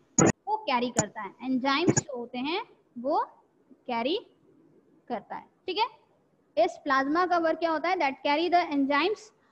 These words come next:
और simply अगर बात की जाए, ठीक है, जो yellow color का होता है,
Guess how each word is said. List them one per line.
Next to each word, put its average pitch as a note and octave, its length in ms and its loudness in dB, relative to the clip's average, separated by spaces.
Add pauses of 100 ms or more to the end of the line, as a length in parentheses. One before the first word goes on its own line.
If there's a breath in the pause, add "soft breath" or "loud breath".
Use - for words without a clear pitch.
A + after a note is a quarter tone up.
(160)
और E4 240 6
simply G4 600 0 (240)
अगर D4 180 2
बात C#4 340 0
की D#4+ 140 0
जाए, D#4 180 2 (300)
ठीक C#4+ 120 -8
है, F4+ 320 -2 (680)
जो C#4+ 100 -4
yellow D4+ 360 2
color E4 260 6
का D4+ 120 2
होता B3+ 240 0
है, F#4 80 2